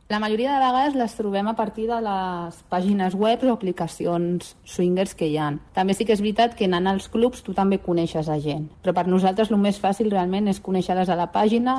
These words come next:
llavors ja et dones el WhatsApp, parles una mica, veus a veure si hi ha aquest feeling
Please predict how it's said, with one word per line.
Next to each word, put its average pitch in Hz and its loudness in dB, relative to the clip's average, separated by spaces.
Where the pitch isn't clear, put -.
llavors 180 2
ja 180 0
et 175 -6
dones 175 2
el 175 0
WhatsApp, 233 2
parles 185 2
una 180 0
mica, 208 0
veus 185 2
a 180 2
veure 180 0
si 180 -4
hi 180 -2
ha 175 -2
aquest 170 -6
feeling 240 0